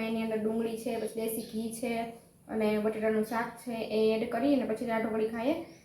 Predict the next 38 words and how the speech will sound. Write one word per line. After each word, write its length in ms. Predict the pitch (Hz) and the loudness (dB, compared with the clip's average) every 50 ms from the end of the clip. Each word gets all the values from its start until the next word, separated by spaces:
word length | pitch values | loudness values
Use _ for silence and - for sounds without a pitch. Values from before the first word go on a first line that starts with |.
| - - | -18 -10
એનો 140 | - 220 214 208 | -4 -2 -2 0
ટેસ્ટ 240 | 220 226 226 226 - - | 0 0 -2 -2 -6 -8
ખૂબ 180 | 254 226 240 | -2 4 6
જ 80 | 285 277 285 | 6 6 6
સરસ 260 | 277 269 247 240 240 - | 6 4 4 2 2 2
આવે 200 | 226 220 233 254 254 | 2 2 4 4 4
અને 160 | 233 226 226 226 | 2 2 0 -2
એકદમ 300 | 220 214 208 233 254 254 233 | -2 -2 2 4 4 6 6
મજા 220 | 226 214 226 240 226 226 | 4 2 2 2 2 2
આવે 140 | 220 226 226 220 | 2 2 0 0
દાળ 120 | 214 214 214 | -2 -2 -4
ઢોકળી 300 | 220 214 214 214 208 220 | -4 -2 -2 -2 -2 -2
ખાવાની. 360 | 220 214 214 214 233 269 349 349 - - - - - - - - - - - | -2 -2 0 2 2 2 2 2 0 -6 -10 -14 -16 -16 -16 -16 -16 -12 -6
તો 60 | - 220 | -2 0
આજે 240 | 220 220 226 226 240 | 2 4 4 4 4
અચાનક 320 | 233 240 247 240 247 247 254 | 4 4 4 2 4 2 2
જ 80 | 247 233 | 2 0
મેં 120 | 240 233 233 | 0 0 0
પણ 120 | 240 233 240 | 0 -2 -2
પ્લાન 200 | 233 226 226 226 226 226 | -2 -2 -2 -2 0 0
કર્યો 260 | 220 220 240 269 320 320 - - - - - - - | 0 2 4 4 2 2 0 -6 -12 -16 -16 -10 -4
અને 180 | 220 214 208 208 208 208 208 214 - - - - | -2 -2 0 0 0 0 -2 -4 -6 -8 -10 -6
હું 140 | 220 220 226 | -6 -2 0
બનાવું 340 | 220 226 226 220 220 214 208 - | 0 0 0 2 0 0 0 -2
છું 160 | - 254 311 320 - - - - | -2 -2 -2 -2 -4 -8 -10 -4
દાળ 160 | 226 - - - | 0 0 2 6
ઢોકળી. 300 | 233 254 254 247 269 311 - - - - - - - | 6 8 8 8 6 4 2 0 -8 -14 -16 -12 -8
તો 60 | - | -4
હમણાં 180 | 220 240 240 233 | 0 2 2 2
તમને 160 | 233 240 240 240 | 2 2 2 2
બતાવીશ 380 | 240 240 262 233 233 240 233 - | 2 2 2 0 0 -2 -2 -4
કે 60 | 240 214 202 | -4 -4 -4
કઈ 100 | 226 226 240 | -2 -2 -2
રીતે 160 | 240 240 233 | 0 0 0
હું 180 | 226 233 233 233 233 247 240 240 - 226 | 0 2 2 2 2 2 0 -2 -4 -2
દાળની 280 | 220 226 220 226 226 226 | -2 0 0 2 2 2
અંદર 140 | 226 220 220 220 | 2 4 2 2
એડ 100 | 220 226 | 2 0